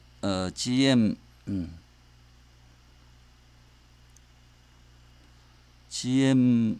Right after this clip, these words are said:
어, 브이알인가? 이렇게 됐죠. 얘가 브이알이야. 그래서 얘 캐릭터리스틱 임피던스를 어떻게 달까? 이, 이, 이 앰프를 여기다가 붙였으므로 요 앰프는 지운다, 그지? 없어져도 돼.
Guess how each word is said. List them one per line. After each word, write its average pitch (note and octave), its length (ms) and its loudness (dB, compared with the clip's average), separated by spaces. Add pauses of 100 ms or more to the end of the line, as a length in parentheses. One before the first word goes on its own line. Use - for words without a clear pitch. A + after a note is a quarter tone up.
(120)
어, F#2+ 380 -4
브이알인가? A2 1080 -4 (500)
이렇게 - 200 -8
됐죠. F2 240 -14 (500)
얘가 A2 240 -2
브이알이야. F#2 560 -6 (1700)
그래서 A#2 320 -6
얘 D3 140 0
캐릭터리스틱 C#3+ 640 -8
임피던스를 A#2 560 -6
어떻게 A#2 240 -8
달까? F2+ 460 -8 (460)
이, C3+ 220 -4
이, F2+ 120 -14 (100)
이 G#2 140 -6 (120)
앰프를 E3 480 0
여기다가 C3+ 300 2
붙였으므로 B2 800 0
요 B2+ 140 2
앰프는 B2 400 0
지운다, A2+ 400 0
그지? E2 360 -4 (640)
없어져도 B2 540 -4
돼. D2 180 -12